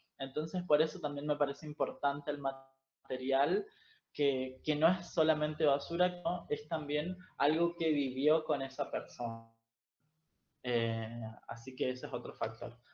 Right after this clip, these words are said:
Acá vemos uno de los barrios que visité. Este es, em, el Francisco primero de San,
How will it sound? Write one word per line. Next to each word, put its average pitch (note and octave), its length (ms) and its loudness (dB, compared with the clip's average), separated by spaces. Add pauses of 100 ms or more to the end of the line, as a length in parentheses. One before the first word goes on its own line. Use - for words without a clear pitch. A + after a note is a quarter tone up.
(140)
Acá D3+ 320 10
vemos G3+ 480 4
uno E3 240 4
de E3 60 4
los D#3 140 0
barrios E3 460 6
que D3+ 140 2
visité. E3 840 0
Este D3+ 640 2
es, C#3+ 260 -10
em, B2 640 -8 (920)
el C3+ 140 2
Francisco D3 540 -4
primero D#3+ 640 2
de C3 440 2
San, B2+ 320 -6